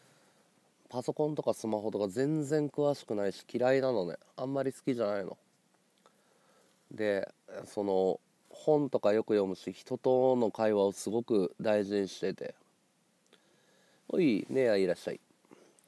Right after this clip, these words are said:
すごく素敵なマスターだよ。うん。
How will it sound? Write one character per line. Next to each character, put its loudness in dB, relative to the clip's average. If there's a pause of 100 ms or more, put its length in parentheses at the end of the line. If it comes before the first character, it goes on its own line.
(100)
す -10
ご 0
く -12
素 -10
敵 -2
な 8
マ 4
ス -6
タ -4
ー -8
だ -10
よ。 -12 (1120)
う -16
ん。 -18